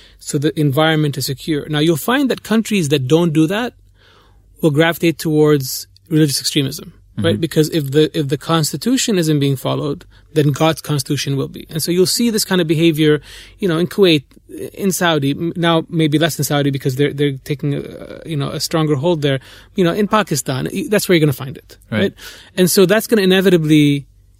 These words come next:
Speaker 1: feed back. So, so, you know, stuff like, you know, y-, you have the high rise in Kuwait looking over a cemetery.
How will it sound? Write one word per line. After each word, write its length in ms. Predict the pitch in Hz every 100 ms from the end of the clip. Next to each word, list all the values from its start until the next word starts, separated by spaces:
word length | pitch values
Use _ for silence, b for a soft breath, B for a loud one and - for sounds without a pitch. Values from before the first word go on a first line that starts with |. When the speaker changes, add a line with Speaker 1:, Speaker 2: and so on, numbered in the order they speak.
| _
Speaker 1:
feed 320 | - 160 135
back. 420 | 143 - _ - _ _ b b b -
So, 260 | - 165 -
so, 420 | - - 160 147 151
you 100 | 170
know, 160 | 147
stuff 340 | 139 - 170 175
like, 280 | 156 143
you 40 | 160
know, 340 | 143 135 131
y-, 60 | 135
you 340 | 156 - 156 151
have 280 | 151 151
the 80 | 143
high 200 | - 170
rise 360 | 170 165 160 139
in 120 | 151
Kuwait 420 | - 156 156 151
looking 280 | 147 143 151
over 200 | 147 139
a 60 | 143
cemetery. 600 | 160 156 135 127 - -